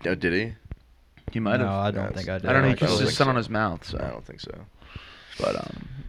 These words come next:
Speaker 1: But
Speaker 2: no, I'm,
Speaker 1: yeah.
Speaker 2: I'm actually really excited for this game to be, like, something different than, you know, just seeing Brady or whoever in the Super Bowl. At least, like, something different. Plus, you know, you have, like,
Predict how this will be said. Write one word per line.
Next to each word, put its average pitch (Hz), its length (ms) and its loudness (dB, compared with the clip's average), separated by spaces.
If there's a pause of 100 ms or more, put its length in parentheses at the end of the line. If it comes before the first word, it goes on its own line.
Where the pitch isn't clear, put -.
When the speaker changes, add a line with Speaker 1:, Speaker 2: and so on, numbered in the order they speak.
(200)
Speaker 1:
But 151 80 -2
Speaker 2:
no, 185 80 6
I'm, 147 120 6
Speaker 1:
yeah. - 80 0
Speaker 2:
I'm 135 120 6
actually 135 280 6
really 123 160 6
excited 117 260 4
for 110 60 -2
this 110 120 -4
game 113 300 -2
to 107 60 -2
be, 95 40 -4
like, 95 340 -2
something 123 340 -6
different 110 280 -2
than, 101 360 -4
you 110 80 -2
know, 95 120 0
just - 140 -6
seeing 107 140 -2
Brady 104 380 2
or 87 200 0 (1160)
whoever 127 180 6
in 117 40 0
the 110 60 -2
Super - 180 -2
Bowl. 107 100 4
At 107 80 2
least, 117 120 0
like, 113 100 -4
something 113 300 -8
different. 113 320 -2
Plus, 131 240 4
you 127 60 -2
know, 110 60 -2
you 110 80 0
have, 98 100 0
like, - 220 -6